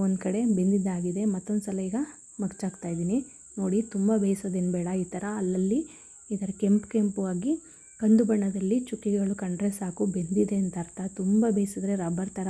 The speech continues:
ಆಗ್ಬಿಡುತ್ತೆ, ಅದಕ್ಕೋಸ್ಕರ ಹಿಂಗೆ ಹದವಾಗಿ ಬೇಯಿಸ್ಕೋಬೇಕು. ನೋಡಿ, ಅಲ್ಲಲ್ಲಿ ಕೆಂಪು ಕೆಂಪು ಚುಕ್ಕಿಗಳು ಬಂದಿದ್ರೆ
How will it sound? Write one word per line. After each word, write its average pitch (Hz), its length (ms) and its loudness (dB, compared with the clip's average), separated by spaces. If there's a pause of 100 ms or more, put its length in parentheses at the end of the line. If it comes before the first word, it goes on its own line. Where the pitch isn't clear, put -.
ಆಗ್ಬಿಡುತ್ತೆ, 170 420 -6 (460)
ಅದಕ್ಕೋಸ್ಕರ 196 540 -4
ಹಿಂಗೆ 185 200 0
ಹದವಾಗಿ 185 500 -2
ಬೇಯಿಸ್ಕೋಬೇಕು. 170 560 -4
ನೋಡಿ, 165 160 -2
ಅಲ್ಲಲ್ಲಿ 180 360 -2
ಕೆಂಪು 196 260 0
ಕೆಂಪು 208 260 0 (100)
ಚುಕ್ಕಿಗಳು 214 480 2
ಬಂದಿದ್ರೆ 185 360 -2